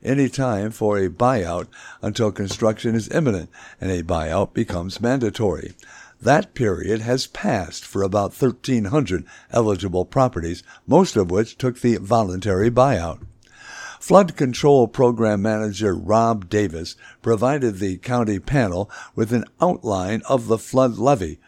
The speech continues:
running through Time Check at O Avenue Northwest and said the footprint of the flood control system goes over the subject property and sits on almost all of it. The Cedar Rapids City Council in twenty twenty-one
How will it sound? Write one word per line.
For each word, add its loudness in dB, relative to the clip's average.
running -2
through -2
Time -4
Check -2
at -6
O 4
Avenue -2
Northwest 0
and 0
said 0
the -2
footprint 0
of -4
the -2
flood 0
control 0
system -2
goes 2
over 2
the -4
subject -4
property -2
and -6
sits 0
on 2
almost -2
all 4
of 0
it. -6
The -4
Cedar 0
Rapids -2
City -4
Council -2
in -6
twenty -4
twenty-one -2